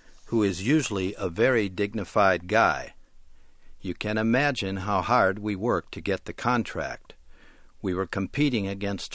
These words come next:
four other companies hot after it too.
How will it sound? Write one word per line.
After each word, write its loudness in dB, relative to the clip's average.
four 4
other 2
companies -2
hot 4
after 0
it -8
too. -4